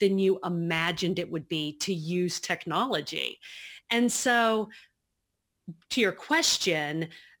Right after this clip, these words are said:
first of all, I like to explain to my clients that a system is just a lot of little pieces sewn together in a particular order that you do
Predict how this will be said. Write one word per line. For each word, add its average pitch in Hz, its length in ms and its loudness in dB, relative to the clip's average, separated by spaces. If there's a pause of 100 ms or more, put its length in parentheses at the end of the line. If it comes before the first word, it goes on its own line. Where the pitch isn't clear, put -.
first 359 340 0
of 302 80 2
all, 247 220 2
I 202 100 0
like 202 400 0
to 214 240 2
explain 233 680 0
to 226 120 -2
my 185 380 2
clients 175 800 -4
that 196 220 -2
a 208 60 -4
system 392 600 2
is 220 480 4 (440)
just 262 280 2 (100)
a 226 80 4
lot 254 320 4
of 254 120 2
little 247 280 4
pieces 151 840 2 (280)
sewn 269 400 6
together 170 720 2
in 208 120 4
a 202 40 4
particular 262 640 2
order 160 600 2
that 185 200 0
you 208 180 0
do 190 600 2